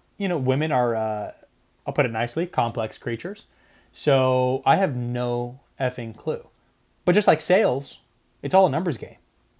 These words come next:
Keep dialing. You know, Wolf of Wall Street, put your head down and don't pick up your head till six.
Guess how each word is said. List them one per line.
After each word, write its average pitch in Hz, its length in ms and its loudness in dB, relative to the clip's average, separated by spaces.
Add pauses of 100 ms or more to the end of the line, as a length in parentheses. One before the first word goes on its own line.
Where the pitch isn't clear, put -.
(340)
Keep 202 180 2
dialing. 139 440 2 (1200)
You 160 100 0
know, 147 300 0
Wolf 170 160 4
of 160 60 0
Wall 156 180 10
Street, 208 260 0
put 202 120 0
your 160 80 0
head 165 220 4
down 175 420 2
and 131 220 -4
don't 165 160 4
pick 170 100 2
up 135 80 2
your 127 120 0
head 139 220 2
till 107 120 -4
six. - 540 -4